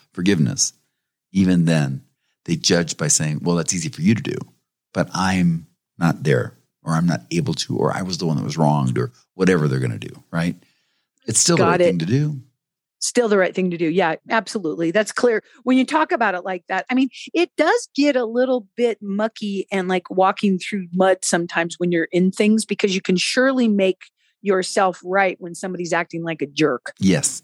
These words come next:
Speaker 1: easily. You're right. May-, maybe
Speaker 2: Easily.
Speaker 1: one of the questions you should ask is, "Why am I feeling lightened by not being the problem?"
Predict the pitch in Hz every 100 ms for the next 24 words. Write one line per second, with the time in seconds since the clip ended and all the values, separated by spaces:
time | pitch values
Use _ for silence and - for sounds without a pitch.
0 | - 98 95 76 64 - 82 85 76 -
1 | _ _ _ - - 143 131 127 151 175
2 | 147 120 113 107 98 92 85 82 127 147
3 | - 87 - _ _ - 110 165 160 117
4 | - 113 104 95 - _ _ _ _ _
5 | 85 98 127 - 82 76 87 87 90 92
6 | 87 78 110 110 71 - -